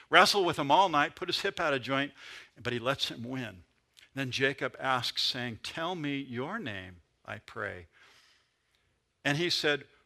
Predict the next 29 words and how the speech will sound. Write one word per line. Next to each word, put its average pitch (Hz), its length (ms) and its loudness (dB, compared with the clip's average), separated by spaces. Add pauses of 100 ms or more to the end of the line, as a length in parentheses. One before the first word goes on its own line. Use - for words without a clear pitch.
(140)
"Why 185 260 -4
is 247 180 -6
it 175 80 -12
that 165 140 -4
you've 151 200 -4
asked 127 240 0
about 135 260 -4
my 127 200 -4
name?" 139 400 -10 (1300)
And 123 140 -6
then 147 120 0
he 117 220 -4 (220)
blessed 135 520 -4 (280)
him 110 380 -6 (600)
there. 101 520 -4 (720)
Now 120 80 -12
the 120 100 -8
question 120 680 -2 (120)
becomes, 120 640 -8 (1200)
why 147 500 6
does 120 240 -4
the 117 180 -8 (540)
angel, 131 580 0 (240)
why 127 280 4
does 135 320 -2
the 135 100 -10
man, 113 520 -2 (420)
why 113 300 0
does 139 360 -4